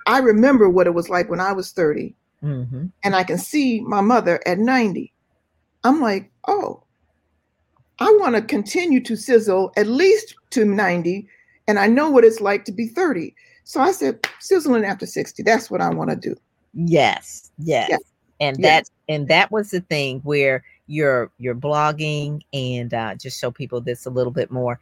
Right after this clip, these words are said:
Speaker 2: where you're blogging, um, you have beauty and appearance, relationships, finance, entrepreneurship,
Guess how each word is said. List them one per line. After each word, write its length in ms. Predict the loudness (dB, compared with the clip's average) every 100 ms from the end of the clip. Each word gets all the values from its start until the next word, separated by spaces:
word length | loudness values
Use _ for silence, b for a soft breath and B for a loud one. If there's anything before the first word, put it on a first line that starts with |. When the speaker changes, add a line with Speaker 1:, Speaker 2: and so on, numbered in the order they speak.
| b b -2
Speaker 2:
where 240 | -2 -2 -2
you're 140 | -2
blogging, 800 | 2 2 4 2 -2 -4 -4 -8 _
um, 360 | -4 -2 -4 -6
you 100 | -6
have 240 | -4 -4 -2
beauty 340 | 0 2 2
and 120 | 0
appearance, 600 | -4 -2 0 2 0 -2 -4
relationships, 760 | 2 2 2 -4 -2 -4 -2 -2
finance, 360 | 0 0 -2
entrepreneurship, 680 | -2 -4 -4 -6 -6 -4